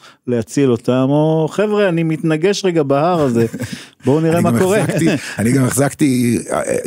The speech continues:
Speaker 2: קרוב לעשור את ה-, את המחשב, את הלופים.
Speaker 1: כן.
Speaker 2: אז הייתי, ואצל-, וסטופ פליי, בלי לדפוק חשבון בכלל, פשוט מפסיק,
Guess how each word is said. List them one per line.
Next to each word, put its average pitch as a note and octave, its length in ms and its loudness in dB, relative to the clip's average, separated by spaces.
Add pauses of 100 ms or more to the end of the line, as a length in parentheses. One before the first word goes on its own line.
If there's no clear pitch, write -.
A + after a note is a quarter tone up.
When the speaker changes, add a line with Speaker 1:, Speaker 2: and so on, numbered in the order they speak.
(120)
Speaker 2:
קרוב G#2+ 300 0
לעשור A#2 400 2
את G#2+ 120 -2
ה-, D#2 320 0 (100)
את D2+ 140 -8
המחשב, D#2 680 -2 (340)
את - 100 -8
הלופים. G2+ 400 -2
Speaker 1:
כן. A#2+ 220 -4 (520)
Speaker 2:
אז E2+ 120 -10
הייתי, F2+ 300 -6 (220)
ואצל-, F#2 400 -4 (100)
וסטופ F2 760 -4
פליי, G#2 340 0
בלי F2+ 420 -6
לדפוק G#2+ 260 -6
חשבון A2 400 -4
בכלל, - 240 -10
פשוט - 220 -18
מפסיק, A2 500 -6